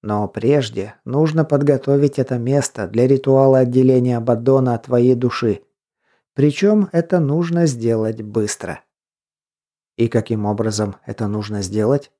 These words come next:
«Жечь». «Что именно?» «Всех и все вокруг. Кого увидишь, того и жги. Своих тут нет». «Так у меня и связи с огнем нет. Здесь же лед кругом».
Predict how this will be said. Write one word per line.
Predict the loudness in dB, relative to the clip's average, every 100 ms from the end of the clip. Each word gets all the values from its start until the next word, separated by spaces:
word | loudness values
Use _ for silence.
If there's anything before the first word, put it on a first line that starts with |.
| _ _ _ _ _ _ _
«Жечь». | -6 0 0 -2 -8 -14 _ _ _ _ _ _
«Что | -20 -2 2
именно?» | 2 0 -4 -12 -18 _ _ _ _ _
«Всех | _ -8 0 2 2 0
и |
все | -2 2 2
вокруг. | 2 0 0 -2 -4 -20 _
Кого | -6 2 4 4
увидишь, | 2 2 0 -2
того | -2 0 2
и | 2
жги. | 2 0 -2 -2
Своих | -10 -6 -2 0 0 0
тут | -2 0
нет». | -2 -2 -6 _ _ _ _ _ _ _ _ _ _ _ -12
«Так | -4
у | -2
меня | -2 -2 -4
и |
связи | -4 0 2 2 2
с | 0
огнем | 2 4 4
нет. | 2 -2 -6 _ _
Здесь | -4 0 0
же | 2 2
лед | 2 0 0
кругом». | 0 2 0 -2